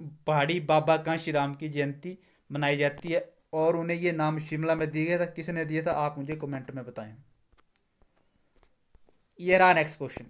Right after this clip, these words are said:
भानुपल्ली बिलासपुर मनाली ले रेलवे लाइन की लंबाई कितनी है? चार ऑप्शन आपको दिए हैं, ये क्वेश्चन हम करंट अफेयर की वीडियो में भी डिस्कस कर चुके हैं।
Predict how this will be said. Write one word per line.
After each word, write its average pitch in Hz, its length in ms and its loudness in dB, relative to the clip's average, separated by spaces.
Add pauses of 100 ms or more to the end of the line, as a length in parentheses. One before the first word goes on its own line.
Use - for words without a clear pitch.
(800)
भानुपल्ली 185 880 0
बिलासपुर 185 600 0
मनाली 170 580 -2 (540)
ले 170 320 2
रेलवे 175 340 4
लाइन 160 320 4
की 170 100 -4
लंबाई 156 360 0
कितनी 139 320 -10
है? 110 140 -12 (760)
चार 160 240 6
ऑप्शन 170 200 -4
आपको 156 260 0
दिए 170 200 -2
हैं, 175 180 -4 (360)
ये 160 100 -2
क्वेश्चन 170 320 -2
हम 165 120 -4
करंट 156 340 -2
अफेयर 160 260 -2
की 156 140 -8
वीडियो 147 300 -6
में 156 80 -2
भी 156 260 -10
डिस्कस 143 380 -10
कर 131 120 -6
चुके 131 300 -14
हैं। 117 200 -14